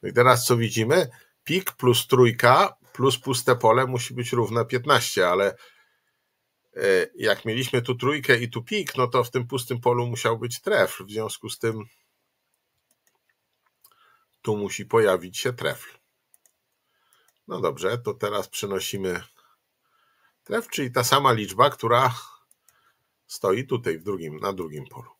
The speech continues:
No dobrze, no ale te, to samo rozumowanie można teraz przeprowadzić, e, powtórnie. No,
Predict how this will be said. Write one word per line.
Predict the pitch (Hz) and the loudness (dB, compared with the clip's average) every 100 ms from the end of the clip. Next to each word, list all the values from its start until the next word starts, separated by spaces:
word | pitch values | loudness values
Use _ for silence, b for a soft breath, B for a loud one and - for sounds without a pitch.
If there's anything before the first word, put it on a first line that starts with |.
| B B B - | B B B 2
No | |
dobrze, | 247 147 | 4 4
no | 143 | 4
ale | 139 | 4
te, | 127 139 | 4 2
to | 123 143 | 4 6
samo | 147 156 151 | 8 10 10
rozumowanie | 127 135 131 120 127 127 | 8 4 4 6 6 2
można | 123 117 123 | 0 2 2
teraz | 117 120 117 | 4 4 4
przeprowadzić, | - 120 123 117 107 104 120 - _ _ _ _ _ _ _ _ _ _ _ _ - | -2 -6 0 4 4 0 -8 -10 _ _ _ _ _ _ _ _ _ _ _ _ 0
e, | 117 107 - - _ _ _ _ | 2 2 -2 -14 _ _ _ _
powtórnie. | - 123 247 160 117 107 | -2 2 4 6 4 0
No, | 113 | -2